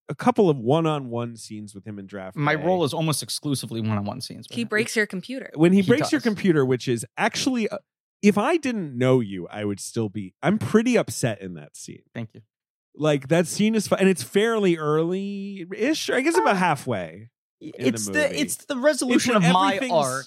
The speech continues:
Speaker 1: Yeah, but everything's
Speaker 2: which
Speaker 1: fucked
Speaker 2: then
Speaker 1: up
Speaker 2: there's
Speaker 1: for
Speaker 2: thirty
Speaker 1: him.
Speaker 2: minutes of additional deal making after that. Yes, but
Speaker 1: I
Speaker 2: it's,
Speaker 1: mean,
Speaker 2: it's the
Speaker 1: obviously,
Speaker 2: peak
Speaker 1: Draft Day is all about when he then
Speaker 2: Yeah.
Speaker 1: does the fucking
Speaker 2: <laughs>
Speaker 1: reverse trades
Speaker 2: Right.
Speaker 1: and he gets everyone's picks back, and
Speaker 2: Right.
Speaker 1: it's so good. But,
Speaker 2: "I
Speaker 1: uh,
Speaker 2: want David goddamn Putney."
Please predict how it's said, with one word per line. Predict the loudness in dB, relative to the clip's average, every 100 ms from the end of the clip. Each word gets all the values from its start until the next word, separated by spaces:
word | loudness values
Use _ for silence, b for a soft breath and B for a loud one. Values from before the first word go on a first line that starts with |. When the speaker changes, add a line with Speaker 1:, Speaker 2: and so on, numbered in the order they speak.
| -4
Speaker 1:
Yeah, | 0 2
but | 2 0
everything's | 0 0 0 0
Speaker 2:
which | 2
Speaker 1:
fucked | 4
Speaker 2:
then | 2
Speaker 1:
up | 2
Speaker 2:
there's | 0
Speaker 1:
for | 0
Speaker 2:
thirty | 0 0 0
Speaker 1:
him. | 0
Speaker 2:
minutes | -2 -4
of | -8
additional | -6 -6 -6 -8
deal | -8 -8
making | -8 -10 -12 -12
after | -12 -14 -20
that. | -20 _ -4
Yes, | -2 -2
but | -4
Speaker 1:
I | -2
Speaker 2:
it's, |
Speaker 1:
mean, | 2
Speaker 2:
it's | 4
the |
Speaker 1:
obviously, | 4 4 2
Speaker 2:
peak | 2
Speaker 1:
Draft | 2 2
Day | 2 0
is | 0
all | 0 0 0
about | 0 2 2
when | 0
he | 0
then | 0 4
Speaker 2:
Yeah. | 4 4
Speaker 1:
does | 0
the | -2
fucking | -2 0 2 2
Speaker 2:
<laughs> |
Speaker 1:
reverse | 2 2 2 2 -2
trades | 0 2 4 2 2
Speaker 2:
Right. | 2
Speaker 1:
and | 0
he | -4
gets | -4 -2
everyone's | 0 0 0
picks | -2 -2 -4
back, | -2 0 0 -2
and | -4 0
Speaker 2:
Right. | 0
Speaker 1:
it's | 0
so | -4
good. | -4 -2 0 -2 0
But, | 2
Speaker 2:
"I | 4
Speaker 1:
uh, |
Speaker 2:
want | 2 2
David | 2 2 0
goddamn | -4 -2 -2 -2
Putney." | -6 -12 -16